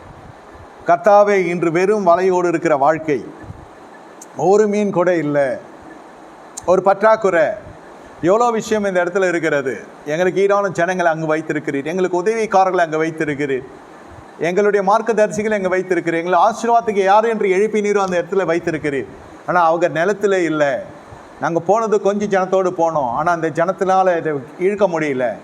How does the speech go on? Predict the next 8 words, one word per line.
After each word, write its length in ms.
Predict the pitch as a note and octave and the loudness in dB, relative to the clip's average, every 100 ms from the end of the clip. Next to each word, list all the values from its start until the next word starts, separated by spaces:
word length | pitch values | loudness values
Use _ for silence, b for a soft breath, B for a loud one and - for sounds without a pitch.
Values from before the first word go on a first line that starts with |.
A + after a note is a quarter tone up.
| - - - - | -20 -20 -20 -16
சைகை 400 | - E3 G#3 G#3 | -2 0 2 0
காட்டின 280 | F3+ F#3 F#3 | 2 0 0
உடனே 280 | E3+ E3+ E3 | -2 0 0
அவ்வளோ 300 | D#3 G3+ G#3+ | 0 2 0
பெரிய 300 | F#3+ F#3+ F#3 D#3+ | 0 0 2 2
ஒரு 140 | D#3 | 2
அபரிமிதத்தின் 640 | D3+ E3+ E3 D#3+ D#3 D3+ C#3 | 0 0 -2 -4 -4 -2 -2
ஆசீர்வாதம். 640 | C#3 D3+ C3+ A#2+ A2+ F#2+ | -4 -4 -2 -2 -4 -12